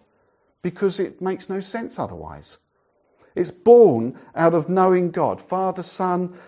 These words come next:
and Holy Spirit. And then Debbie went on to say, didn't she, "Don't give up. Be in prayer.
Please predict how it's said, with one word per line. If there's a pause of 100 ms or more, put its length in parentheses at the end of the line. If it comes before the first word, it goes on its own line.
(140)
and
Holy
Spirit. (640)
And
then
Debbie
went
on
to
say,
didn't
she,
"Don't
give
up. (420)
Be
in
prayer.